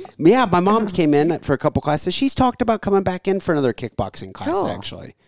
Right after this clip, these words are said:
Speaker 1: So if her schedule opens up a little bit on Thursdays, which is when I do B J's class normally, she
Speaker 2: Right.
Speaker 1: may make it back in.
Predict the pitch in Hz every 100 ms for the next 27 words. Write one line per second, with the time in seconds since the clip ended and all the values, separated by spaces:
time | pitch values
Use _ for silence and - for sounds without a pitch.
0 | _ _ - 110 - 123 - 151 139 135
1 | 120 113 120 117 - 110 104 101 101 101
2 | - 123 107 92 92 - - 101 107 95
3 | 98 101 95 _ _ _ 117 104 110 104
4 | - 107 92 104 104 101 92 87 82 _
5 | _ 120 117 104 104 98 - 98 95 -
6 | 98